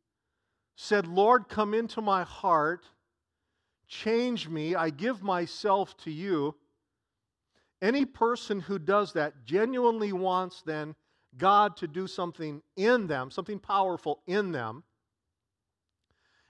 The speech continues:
and also to do something powerful through them. But we often like Him to do it <laughs> in neat and in clean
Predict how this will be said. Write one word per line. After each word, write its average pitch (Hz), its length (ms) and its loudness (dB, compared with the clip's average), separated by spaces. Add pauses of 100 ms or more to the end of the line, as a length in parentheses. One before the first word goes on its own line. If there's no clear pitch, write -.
and 185 180 2
also 190 380 4
to 175 140 -6
do 170 160 -4
something 160 420 -6
powerful 143 600 -4 (920)
through 220 280 -4
them. 123 220 -4 (1700)
But 190 420 6 (1120)
we 170 160 6
often 202 500 6
like 196 500 6
Him 180 340 -2
to 165 160 -2
do 185 300 0
it 170 240 -2 (1000)
<laughs> 127 140 -10 (400)
in 143 280 -4
neat 233 360 -2 (320)
and 139 140 -6
in 139 120 -6
clean 180 480 -2